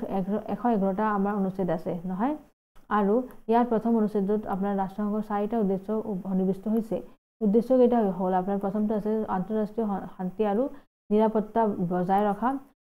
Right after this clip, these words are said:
দ্বিতীয় পইণ্ট আছে সমান অধিকাৰ আৰু আত্মনিয়ন্ত্ৰণ ভিত্তিত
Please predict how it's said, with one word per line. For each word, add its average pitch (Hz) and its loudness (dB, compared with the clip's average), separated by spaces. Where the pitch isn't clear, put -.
দ্বিতীয় 226 6
পইণ্ট 240 6
আছে 240 0
সমান 208 0
অধিকাৰ 202 0
আৰু 196 0
আত্মনিয়ন্ত্ৰণ 214 -2
ভিত্তিত 190 2